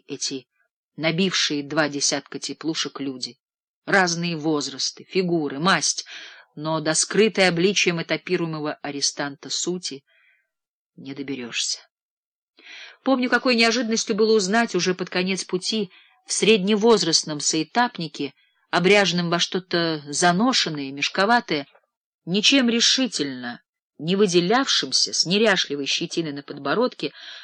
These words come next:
московского инженера, сына предводителя дворянства одного из уездов Тульской губернии. В строю на перекличке я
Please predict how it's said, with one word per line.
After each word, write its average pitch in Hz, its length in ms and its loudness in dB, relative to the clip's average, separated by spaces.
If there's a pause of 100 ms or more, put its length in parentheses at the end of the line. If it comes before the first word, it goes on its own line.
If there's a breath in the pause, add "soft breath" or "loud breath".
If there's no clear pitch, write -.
(160 loud breath)
московского 254 600 2
инженера, 220 800 0
сына 247 440 2
предводителя 202 680 2
дворянства 196 640 0
одного 185 360 -2
из 185 260 -2
уездов 185 500 -2
Тульской - 420 -4
губернии. 143 640 -6 (1200)
В - 60 -14
строю 196 320 2
на 190 100 0
перекличке 180 520 -4
я 151 280 -4